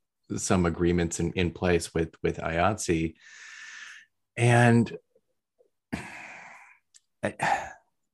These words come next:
it's, it's tough because when things like this happen, we get information in bits and pieces,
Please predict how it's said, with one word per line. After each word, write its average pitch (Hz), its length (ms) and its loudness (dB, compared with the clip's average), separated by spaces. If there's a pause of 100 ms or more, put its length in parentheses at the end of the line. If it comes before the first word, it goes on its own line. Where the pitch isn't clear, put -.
it's, 127 280 4
it's 127 200 2
tough 131 380 4
because 117 260 0
when 101 140 4
things 107 300 4
like 101 140 0
this 95 180 -2
happen, 95 640 4 (1400)
we 104 120 6
get 110 260 6
information 95 1000 2
in 85 340 -4
bits 92 320 0
and 87 140 -6
pieces, 90 760 0